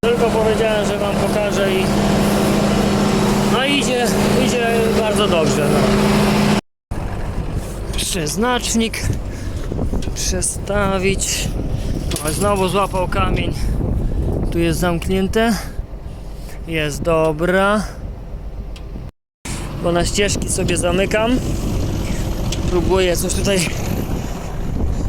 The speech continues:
porobić. Okej, dobra.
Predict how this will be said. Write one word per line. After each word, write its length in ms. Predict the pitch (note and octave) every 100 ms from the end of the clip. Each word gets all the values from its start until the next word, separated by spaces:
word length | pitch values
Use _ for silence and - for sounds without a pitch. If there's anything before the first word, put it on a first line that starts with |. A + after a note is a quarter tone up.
| - - - - - - - D3
porobić. 760 | D3+ D#3+ E3 F3 A3 - - - - - - - - - -
Okej, 300 | D#3+ F3 D#3
dobra. 560 | D#3 - D#3+ F#3+ G#3+